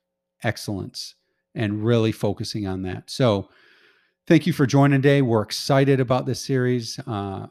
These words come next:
on grit. Next week, we're gonna cover passion, where it comes from, and how to get more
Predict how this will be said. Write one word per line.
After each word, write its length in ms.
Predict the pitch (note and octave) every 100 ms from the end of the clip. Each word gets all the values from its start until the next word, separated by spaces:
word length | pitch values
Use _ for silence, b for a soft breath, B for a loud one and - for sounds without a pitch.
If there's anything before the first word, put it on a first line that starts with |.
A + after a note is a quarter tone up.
| -
on 180 | A2
grit. 380 | G#2 A2+ A#2+ B2 -
Next 400 | G#2 C#3 - -
week, 340 | C3+ D#3 - -
we're 120 | B2
gonna 160 | A2 A2+
cover 340 | - B2+ A2
passion, 600 | - - A#2+ B2 C3+ A2+
where 160 | G#2+ C#3+
it 80 | -
comes 260 | C#3 B2+
from, 420 | - C3+ B2 B2 -
and 160 | A2+ F#2+ -
how 200 | - A#2
to 80 | B2+
get 280 | G#2+ A#2 -
more 600 | G2+ G#2+ A2+ G#2+ F#2+ F2